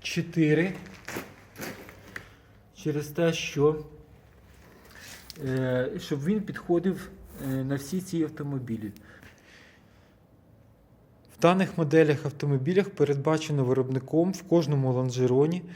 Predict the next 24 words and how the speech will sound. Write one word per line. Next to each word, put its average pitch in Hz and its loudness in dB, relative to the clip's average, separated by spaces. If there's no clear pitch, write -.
по 135 2
два 143 6
отвора 120 2
для 113 -4
кріплення 156 -4
фаркопа. 123 -6
Е, 131 6
вони 165 6
в 196 -2
кожних 156 4
із - -6
цих - -2
моделей 139 8
автомобілях 139 2
на 139 4
різних 165 0
відстанях. 113 -6
Відповідно, 175 0
через 156 0
те 160 4
по 151 -6
чотири 156 2
гайки 185 4
виставили, 131 4